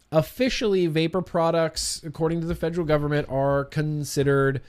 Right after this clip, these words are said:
tobacco products, even though that seems insane to me. Still seems insane to me. Still seems insane to me that this is a tobacco product. Show me the tobacco.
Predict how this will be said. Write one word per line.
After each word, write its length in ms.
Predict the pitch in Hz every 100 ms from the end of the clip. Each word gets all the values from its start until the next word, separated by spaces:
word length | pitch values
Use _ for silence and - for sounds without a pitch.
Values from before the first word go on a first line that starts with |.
| - - _ -
tobacco 420 | - 165 165 151 139
products, 600 | 143 123 117 107 - - _ _ _
even 380 | 220 247 277 254
though 220 | 233 233
that 300 | 202 202 180
seems 560 | - - 214 208 196 - _ _ _ _
insane 720 | 185 180 165 - 214 220 226 208
to 160 | 180
me. 360 | 131 110 87 80 _ _ _ _ _
Still 480 | - - - 262 269
seems 300 | - 247 220
insane 380 | 220 190 202 185
to 120 | 165
me. 180 | 127 87
Still 280 | - - 285
seems 260 | 220 254 226
insane 280 | 202 208
to 80 | 180
me 140 | 170 160
that 140 | 147
this 140 | 170
is 140 | 175 160
a 60 |
tobacco 420 | 147 160 151 147 139
product. 480 | 151 123 90 - _ _ _
Show 440 | - - - 240 240
me 100 | 240
the 120 | 214
tobacco. 640 | - 185 170 147 120 80